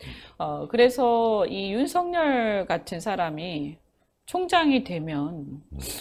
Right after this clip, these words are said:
Speaker 1: 이걸 수사를 안 할까? 그 사람이 안 할 스타일이 아니거든요.
Speaker 2: 그렇죠.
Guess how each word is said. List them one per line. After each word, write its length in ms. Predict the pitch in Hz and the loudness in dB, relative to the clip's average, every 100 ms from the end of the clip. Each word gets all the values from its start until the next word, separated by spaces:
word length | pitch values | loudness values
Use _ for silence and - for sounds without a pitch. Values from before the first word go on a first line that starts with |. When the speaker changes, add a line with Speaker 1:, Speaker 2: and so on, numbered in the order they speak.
| - - | -10 0
Speaker 1:
이걸 160 | 262 | 2
수사를 340 | 277 - 370 330 | 2 4 6 8
안 280 | 143 196 | 6 4
할까? 520 | 240 262 - 349 494 - | 4 4 4 4 4 -2
그 100 | - | 2
사람이 320 | 262 359 359 | 6 6 6
안 220 | - 180 269 | 4 4 6
할 160 | 269 | 4
스타일이 460 | 285 - 269 220 190 | 2 -2 2 2 0
아니거든요. 580 | 143 131 143 - - - | -2 -4 -6 -8 -10 0
Speaker 2:
그렇죠. 400 | 101 - 73 | 0 2 -4